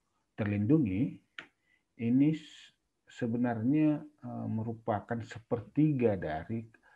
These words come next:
penyimpanan karbon secara global. Jadi dalam konteks, eh,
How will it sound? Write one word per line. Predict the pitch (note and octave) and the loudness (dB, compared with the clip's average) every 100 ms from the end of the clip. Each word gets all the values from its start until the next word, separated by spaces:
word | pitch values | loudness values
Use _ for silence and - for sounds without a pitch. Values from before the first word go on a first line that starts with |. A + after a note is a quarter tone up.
| _ _ _ | _ _ _
penyimpanan | G#2+ G#2 G#2 G2 G2 G2+ | -4 -2 -2 -2 -4 -4
karbon | F#2+ G#2+ G#2+ G2 | -4 -4 -6 -8
secara | - F2 F2 | -10 -10 -8
global. | F#2+ F#2+ F2 E2 G2 _ _ _ - _ - _ - | -8 -8 -8 -12 -14 _ _ _ -20 _ -20 _ -12
Jadi | G2 F2+ F#2+ | -6 -6 -4
dalam | F#2+ F#2 F#2 | -4 -4 -4
konteks, | G2+ G#2 G2+ G2 - - - - | -4 -4 -4 -6 -6 -14 -16 -10
eh, | F#2 F#2 F2 G2 G2+ | -6 -4 -4 -6 -8